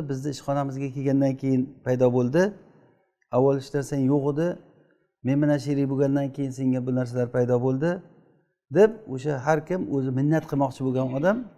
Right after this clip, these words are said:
avval u odamni hech narsa emasligini eslatadi o'ziga. Bu zul bu. Ya'ni xorlik.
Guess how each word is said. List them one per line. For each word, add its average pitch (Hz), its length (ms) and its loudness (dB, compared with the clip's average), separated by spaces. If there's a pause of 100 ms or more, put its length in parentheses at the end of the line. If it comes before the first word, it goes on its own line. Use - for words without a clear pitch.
(580)
avval 151 260 6
u 135 180 -2
odamni 135 360 2
hech 165 160 -8
narsa 139 220 -2
emasligini 143 460 4
eslatadi 107 420 0
o'ziga. 82 320 -6 (1000)
Bu 113 100 -4
zul 139 280 0
bu. 92 100 -8 (680)
Ya'ni 117 140 0
xorlik. 131 460 4